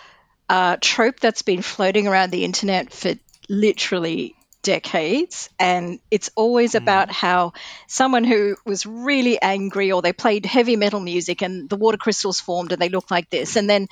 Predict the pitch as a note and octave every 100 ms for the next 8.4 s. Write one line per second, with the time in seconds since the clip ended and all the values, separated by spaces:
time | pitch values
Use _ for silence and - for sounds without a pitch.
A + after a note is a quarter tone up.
0 | - - - B3 A3 G#3 - G#3 G3+ F#3+
1 | F#3 - - - - G3+ G3+ C4 A#3+ C#4
2 | A3+ G#3+ G3 F#3 F3+ F3 E3+ F3 E3+ E3+
3 | E3+ E3+ - E3 E3 - G#3+ G3+ - G3
4 | C#4 - G#3 F3 F3+ F3+ G3+ E3+ F#3 F3+
5 | G3 C4+ - G#3+ A#3 - G3+ D4+ G4 -
6 | C4 - G3 F#3+ G3+ - E4 - - G3
7 | D#3+ - - - - - A3 F#3+ F#3 -
8 | A3 G#3+ G#3+